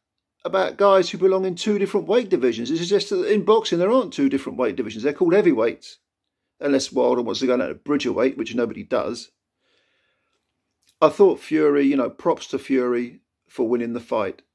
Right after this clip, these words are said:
I actually won a few quid 'cause I thought he'd stop him in the tenth. I, I had, I had a, you know, the ten, eleven, twelve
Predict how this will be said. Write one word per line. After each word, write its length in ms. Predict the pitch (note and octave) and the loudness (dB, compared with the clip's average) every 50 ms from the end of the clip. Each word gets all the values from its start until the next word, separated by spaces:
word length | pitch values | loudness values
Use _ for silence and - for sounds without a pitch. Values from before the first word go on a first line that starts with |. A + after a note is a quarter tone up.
| _ _ _ _ _ _ _ _ _ _ _ _ _ _ _ _ _ _ _ _ _ - | _ _ _ _ _ _ _ _ _ _ _ _ _ _ _ _ _ _ _ _ _ 2
I 120 | C#3+ D3 C3+ | 2 2 2
actually 220 | - - - C3 | 2 -2 -2 0
won 160 | A#2+ C3 B2+ | 0 0 0
a 60 | A#2+ | 0
few 240 | G#2 - C3 A#2+ A2+ | -4 -4 -4 -4 -4
quid 480 | A2+ - - C3 C3 B2+ - - _ _ _ _ | -4 -2 -2 0 0 0 -4 -8 _ _ _ _
'cause 160 | - A#2+ G#2+ | -14 -12 -8
I 80 | A#2 A#2 | -8 -8
thought 280 | A2 - C3+ A#2 - - | -6 -4 -4 -2 -2 -4
he'd 120 | A2+ - | -6 -8
stop 260 | - - C3 B2 - | -6 -4 -4 -4 -4
him 100 | A#2 A2+ | -6 -10
in 80 | A#2 A2+ | -8 -8
the 80 | A2+ | -10
tenth. 400 | G#2+ - - A#2 A#2 A2+ A2 G#2+ | -10 -6 -2 -2 -2 -2 -2 -2
I, 100 | A#2 B2+ | -2 0
I 160 | - - D#3+ D#3+ | 2 2 4 2
had, 140 | D3 C3+ - | 2 2 2
I 120 | G#2+ E3+ | 0 0
had 100 | E3 - | 2 0
a, 160 | C3+ A#2 - - | -2 -4 -4 -8
you 100 | - D3 | -6 -4
know, 120 | C#3+ C#3 A#2+ | -2 -2 -2
the 100 | A2+ A2+ | -2 -6
ten, 280 | - - - C3+ B2+ | -8 -6 -6 -4 -2
eleven, 280 | C3 B2+ B2+ B2+ A#2+ G#2+ | -2 -2 -2 -4 -6 -12
twelve 580 | - - C#3 C#3 C#3 C#3 C3+ C3+ C3+ - - | -4 -2 2 2 4 4 2 0 -2 -8 -20